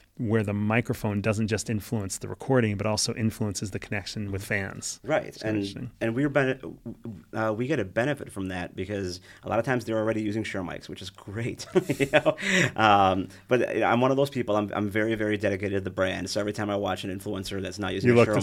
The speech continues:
Speaker 2: mic,
Speaker 1: see.
Speaker 2: I'm like, "Oh, how can I, how can I talk to them about getting a Shure mic?" You know?
Speaker 1: Yeah.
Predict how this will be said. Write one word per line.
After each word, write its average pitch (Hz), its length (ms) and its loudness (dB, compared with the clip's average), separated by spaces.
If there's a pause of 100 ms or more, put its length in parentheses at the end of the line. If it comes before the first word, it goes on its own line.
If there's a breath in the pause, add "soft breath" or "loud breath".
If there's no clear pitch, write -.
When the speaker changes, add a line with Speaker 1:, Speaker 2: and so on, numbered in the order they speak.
Speaker 2:
mic, 104 120 4
Speaker 1:
see. 104 60 2
Speaker 2:
I'm 107 60 -4
like, 131 240 -6
"Oh, 143 640 2
how 123 160 4
can 156 140 0
I, 135 200 6 (220 loud breath)
how 202 100 -4
can 196 120 0
I 156 80 4
talk 120 240 2
to 123 60 -4
them 98 220 2
about 95 260 -2
getting 101 200 -4
a - 20 -2
Shure 98 200 -6
mic?" - 240 -10
You 101 60 -2
know? 98 120 0
Speaker 1:
Yeah. - 200 4